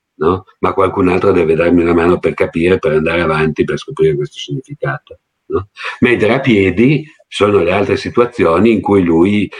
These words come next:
incontra le persone, fa delle interviste,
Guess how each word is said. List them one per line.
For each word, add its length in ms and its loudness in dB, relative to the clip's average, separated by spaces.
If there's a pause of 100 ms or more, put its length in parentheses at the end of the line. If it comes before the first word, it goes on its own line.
(140)
incontra 400 -2
le 80 0
persone, 560 2
fa 180 -6
delle 220 -2
interviste, 880 0